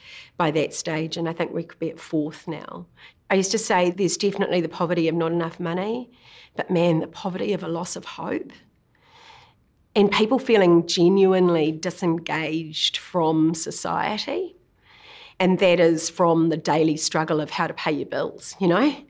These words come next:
Where will I sleep tomorrow? And I wanted to show that there was a path,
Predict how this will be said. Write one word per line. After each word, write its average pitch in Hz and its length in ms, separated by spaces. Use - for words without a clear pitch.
Where 185 140
will 175 100
I 160 60
sleep 180 420
tomorrow? - 540
And 196 400
I 190 120
wanted 190 300
to 202 80
show 185 240
that 175 120
there 165 140
was 160 200
a 180 60
path, - 560